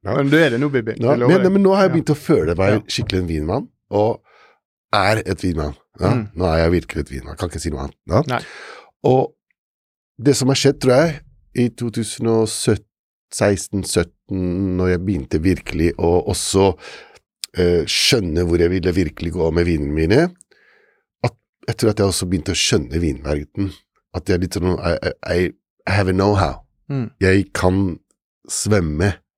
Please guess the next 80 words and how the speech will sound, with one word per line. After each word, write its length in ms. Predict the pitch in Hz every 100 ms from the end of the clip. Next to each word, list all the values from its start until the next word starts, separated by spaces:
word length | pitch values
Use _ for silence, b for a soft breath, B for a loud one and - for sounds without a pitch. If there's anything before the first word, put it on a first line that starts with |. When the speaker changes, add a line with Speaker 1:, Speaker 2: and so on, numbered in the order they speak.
| _
Speaker 1:
bedre 540 | 87 101 73 76 85 -
inn 180 | 87 80
i 40 |
denne 200 | 82 80 80
verden, 340 | 76 76 85
og 180 | 80 85
jeg 100 | 82
kan 240 | - 82 80
gå 360 | - 78 80 76
le-, 160 | 82 - B B B B B B B B -
det 80 | 107
er 100 | 117
noe 200 | 113 104
som 160 | 104
jeg 200 | 104 104
nå 260 | 92 98 104 -
kan, 360 | 101 107 85 - _ _ _
vinverden 600 | 92 82 78 73 - -
på 120 | 78 73
en 60 | 78
måte, 240 | 76 87 80
og 400 | 78 80 78 76
jeg 80 | 85
vet, 80 | 82
kanskje 220 | 80 85
det 80 | 80
er 60 |
feil 160 | 69 76
å 80 | 71
si 120 | 80
det, 100 | 78
Speaker 2:
Ja. 80 | 73
Speaker 1:
kanskje 220 | 87 -
det 200 | 87 -
er 120 | 117 101
Speaker 2:
Nei, 80 |
Speaker 1:
very 200 | 123 135
Speaker 2:
men, 40 | 151
men, 80 | 147 139
Speaker 1:
dangerous 300 | 147 175 156
å 80 |
Speaker 2:
ja. 60 | 208
Speaker 1:
si 160 | 185 196
Speaker 2:
Nei, 80 | 196
Speaker 1:
det, 100 | 208
Speaker 2:
men 100 | 196
det, 80 | 202
det, 240 | 190 190 180 170
det, 100 | 170
det 40 | 170
er 60 |
Speaker 1:
<laughs> 40 | 170
for 40 |
det 120 | 170
er 60 | 156
Speaker 2:
riktig 100 | 180
det 0 |
du 60 | 165
Speaker 1:
akkurat 120 | 156
når 0 |
Speaker 2:
sier, 60 |
Speaker 1:
du 100 | 160
Speaker 2:
altså, 140 | 165 160
du 80 | 156
Speaker 1:
sier 120 | 156
det, 100 | 165
Speaker 2:
forstår 160 | 156
Speaker 1:
da 100 | 147
Speaker 2:
litt, 80 | 143
Speaker 1:
kan 160 | 147 131
du 80 | 139
ingenting, 420 | 139 127 131 143
men 220 | 170 160
Speaker 2:
litt, 540 | - 180 180 185 165 196
<laughs> 20 |
litt 140 | 190
av 100 | 160
det 80 | 160
spillet 460 | - 165 127 113 110
for, 220 | 156